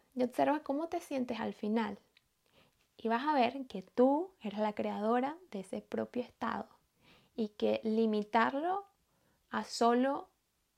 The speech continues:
a sentirte así solo por una persona o limitarte a ti misma, a ti mismo, de que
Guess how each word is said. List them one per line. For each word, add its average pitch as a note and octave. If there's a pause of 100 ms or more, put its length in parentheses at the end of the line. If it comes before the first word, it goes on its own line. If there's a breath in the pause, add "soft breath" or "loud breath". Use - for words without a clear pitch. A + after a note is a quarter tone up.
(720)
a F#3
sentirte B3+
así E4
solo C4
por G#3+
una D4
persona A3 (160)
o G#3
limitarte G#3+
a -
ti C4
misma, B3+
a G#3+
ti G#3
mismo, A3+
de G#3
que G#3